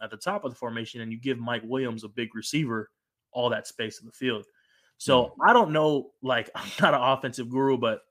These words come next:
Speaker 1: just playing defense, you kinda just kinda know these things pre-snap,
Speaker 2: Sure.
Speaker 1: like, "Oh, they got F I B, who's the point man?" And having Keenan as the point man is very dangerous. Like,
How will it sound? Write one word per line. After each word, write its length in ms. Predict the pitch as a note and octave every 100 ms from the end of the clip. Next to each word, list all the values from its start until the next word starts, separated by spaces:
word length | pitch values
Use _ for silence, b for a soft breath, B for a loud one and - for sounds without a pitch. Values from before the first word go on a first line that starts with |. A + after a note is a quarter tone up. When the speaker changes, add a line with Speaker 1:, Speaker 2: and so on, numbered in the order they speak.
| -
Speaker 1:
just 180 | D#3 -
playing 200 | E3+ B2+ C#3+
defense, 260 | - A2+ A#2
you 60 |
kinda 240 | C3+ B2+ A#2
just 320 | A2+ - -
kinda 160 | B2
know 140 | A2+ A#2
these 160 | A2+ A#2
things 300 | A2+ G#2+ - _ _ _ _
pre-snap, 460 | C3+ A#2+ C3+ B2+ A2+
Speaker 2:
Sure. 60 |
Speaker 1:
like, 100 | G#2+ A2+
"Oh, 140 | G#2+
they 80 | A2
got 140 | A2
F 180 | A#2+ A2+
I 120 | A2+
B, 420 | G#2+ A2 A2 G#2+ _ _ _ _
who's 200 | C3 A#2+
the 80 | A#2
point 300 | - A#2+ A2
man?" 200 | A#2 A2+
And 100 | A2
having 280 | D3+ E3 A#2+
Keenan 340 | - C3+ B2+
as 100 | A2+
the 60 | G#2+
point 280 | - B2 A2+
man 140 | A2
is 80 | G#2+
very 260 | A#2 A2+ G#2+
dangerous. 680 | A2+ A#2+ - A2+ - - _ -
Like, 240 | A2 G2+